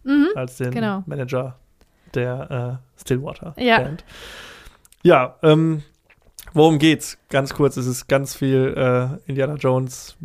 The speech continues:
Speaker 2: Jibber Jabber Quatsch.
Speaker 1: Ja.
Speaker 2: Die Sterne stehen günstig, einmal alle fünftausend Jahre passiert irgendwas und wenn man dann zwei Hälften einer <laughs> Pyramide vereint und das Auge von Schieß mich tot,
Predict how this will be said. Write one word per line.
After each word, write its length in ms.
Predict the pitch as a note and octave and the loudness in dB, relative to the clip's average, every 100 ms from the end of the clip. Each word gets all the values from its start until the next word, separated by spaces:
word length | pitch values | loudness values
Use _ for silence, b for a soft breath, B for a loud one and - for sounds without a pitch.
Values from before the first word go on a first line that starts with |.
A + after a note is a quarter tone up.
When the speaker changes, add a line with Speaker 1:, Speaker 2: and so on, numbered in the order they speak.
| C#3+ C#3+ | -14 -6
Speaker 2:
Jibber 280 | D3 C#3 C3 | -2 0 0
Jabber 460 | C3 C3 B2+ C#3 - | -2 -2 -2 -4 -8
Quatsch. 400 | - D3+ - - G#3+ | -4 -4 -4 -14 -6
Speaker 1:
Ja. 300 | B3 A3+ A3+ | 2 4 4
Speaker 2:
Die 140 | C3+ | 0
Sterne 360 | C3 - C3+ C#3+ | -2 2 2 2
stehen 240 | - C#3 | 0 -2
günstig, 640 | C3+ C3+ D3 C#3 B2+ - - | 0 -4 -2 -4 -4 -8 -6
einmal 280 | C#3 C#3 C3+ | -2 0 0
alle 120 | C3+ | -2
fünftausend 500 | - C#3 - C3 B2+ | -4 -4 -2 0 0
Jahre 560 | B2+ C3+ C3 C3 B2+ B2+ b b b b b b b _ - | -2 0 2 2 0 -4 b b b b b b b _ -4
passiert 300 | B2+ C#3 C3+ | -2 -2 -2
irgendwas 520 | C3+ C3 C3 C3 - | -2 2 0 -2 -8
und 260 | C#3+ B2+ | -4 -2
wenn 120 | B2+ B2+ | -2 0
man 180 | B2+ | 0
dann 340 | B2+ B2+ C3 B2+ | 0 -2 -4 -6
zwei 220 | - C3 | -2 0
Hälften 640 | B2+ C3 - G3+ C3 C3+ | 0 -4 -6 -8 -8 -10
einer 400 | C#3+ C3+ C3 D3+ D3 - | -6 -2 -2 -2 -4 -4
<laughs> 140 | F3 | -4
Pyramide 580 | E3+ C#3+ C#3 D#3+ C#3+ C#3+ | 0 2 4 4 6 4
vereint 500 | - D3 C3+ C#3+ C#3 | 4 2 2 2 0
und 180 | C#3+ C3 | -4 0
das 180 | C#3 - | -2 0
Auge 260 | C#3 C#3 C#3+ | 0 0 0
von 220 | C#3+ C#3 | -2 -2
Schieß 180 | D3+ D3 | -2 0
mich 160 | C#3 | 0
tot, 320 | - - D3+ | 0 4 4